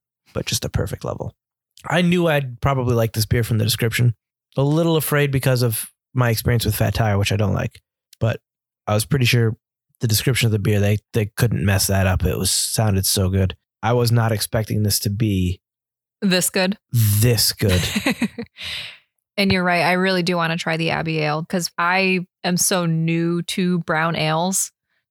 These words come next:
Speaker 2: that I'm just really appreciating every, almost every new one that I try.
Speaker 1: Mm-hmm.
Speaker 2: So
Speaker 1: Yeah, no, I'm,
Speaker 2: we should
Speaker 1: I'm
Speaker 2: definitely try and
Speaker 1: interested
Speaker 2: find that.
Speaker 1: because when they were, like, supposed to be coming out, I think I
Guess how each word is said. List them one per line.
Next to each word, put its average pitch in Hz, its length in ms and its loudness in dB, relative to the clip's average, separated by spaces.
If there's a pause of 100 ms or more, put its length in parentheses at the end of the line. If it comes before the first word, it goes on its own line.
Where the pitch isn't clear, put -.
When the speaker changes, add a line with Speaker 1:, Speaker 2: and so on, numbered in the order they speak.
Speaker 2:
that 180 100 0
I'm 170 200 2
just 165 180 0
really 175 380 2
appreciating 175 760 0
every, 160 580 0 (160)
almost 202 320 0
every 160 240 -2
new 165 160 0
one 156 120 -2
that 151 100 -2
I 147 80 -2
try. 151 440 -2
Speaker 1:
Mm-hmm. 165 240 4 (480)
Speaker 2:
So - 320 -8 (720)
Speaker 1:
Yeah, 165 160 2
no, 160 120 2
I'm, 175 140 2
Speaker 2:
we 180 40 2
should - 140 -2
Speaker 1:
I'm 220 100 0
Speaker 2:
definitely 208 120 0
try 190 140 0
and 165 100 -2
Speaker 1:
interested 185 40 2
Speaker 2:
find 160 140 2
that. 160 60 2
Speaker 1:
because 147 460 2 (600)
when 165 180 0
they 170 100 2
were, 160 140 2
like, 151 300 0
supposed 175 360 2
to 175 60 -2
be 156 60 2
coming 143 260 2
out, 160 240 0
I 131 120 2
think 139 260 0
I 135 180 2